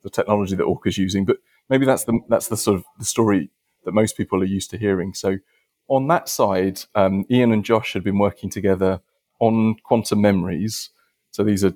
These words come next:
devices that store single photons. They're the sort of future of very large quantum communication networks. So they were really pushing it to, for the future of quantum communications. But strangely, because of the way that the funding had worked,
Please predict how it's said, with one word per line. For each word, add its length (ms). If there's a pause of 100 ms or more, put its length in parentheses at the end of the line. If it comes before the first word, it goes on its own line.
(160)
devices 500
that 120
store 340
single 300
photons. 720 (400)
They're 300
the 80
sort 180
of 80
future 440
of 140
very 220
large 500 (120)
quantum 320
communication 760
networks. 680 (260)
So 160
they 100
were 120
really 220
pushing 360
it 240
to, 180 (160)
for 140
the 80
future 380
of 120 (600)
quantum 260
communications. 720 (400)
But 180
strangely, 440
because 280
of 60
the 60
way 200
that 180
the 80 (260)
funding 360
had 100
worked, 480